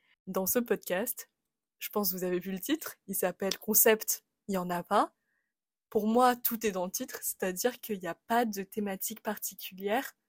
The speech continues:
à ce podcast. En fait, l'intention de ce podcast, c'est que toutes les semaines, je vous partage un petit truc qui me fait kiffer ou qui m'intéresse. Chaque épisode sera basé sur un thème en particulier,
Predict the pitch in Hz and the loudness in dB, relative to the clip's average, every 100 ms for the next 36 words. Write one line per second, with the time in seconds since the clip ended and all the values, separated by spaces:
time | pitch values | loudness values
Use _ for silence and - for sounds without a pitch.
0 | _ _ _ 196 - 226 202 190 156 - | _ _ _ -2 0 2 0 -4 -8 -10
1 | - _ _ _ 180 175 220 240 - - | -10 _ _ _ -8 0 0 2 -2 -6
2 | _ - 208 214 226 233 233 214 202 196 | _ -6 -4 -2 -2 -2 -4 -4 -4 -4
3 | 202 233 - 220 214 - 202 190 269 285 | 0 4 4 2 -4 -8 -10 -8 -6 -4
4 | 240 - 202 233 214 196 208 - 214 254 | -4 -4 -4 -6 -8 -6 -8 -4 -2 -2
5 | - _ _ _ _ - 220 220 214 262 | -4 _ _ _ _ -4 -4 -2 -2 -4
6 | 247 226 214 214 190 214 240 - 233 - | -4 -4 -4 -6 -6 -4 -4 -4 -6 -2
7 | 214 196 190 170 165 - - _ _ _ | -2 -4 -6 -6 -4 -4 -6 _ _ _
8 | _ _ _ - 262 277 302 - 233 254 | _ _ _ 2 4 4 0 -2 2 2
9 | 254 - _ _ _ _ - - 202 196 | 2 -2 _ _ _ _ -2 0 0 -2
10 | 202 196 220 - 214 190 - _ 190 - | -2 -2 0 0 0 -2 -6 _ -12 -8
11 | 190 180 180 175 - - 185 214 330 | -8 -6 -8 -4 -6 -6 -6 -4 -4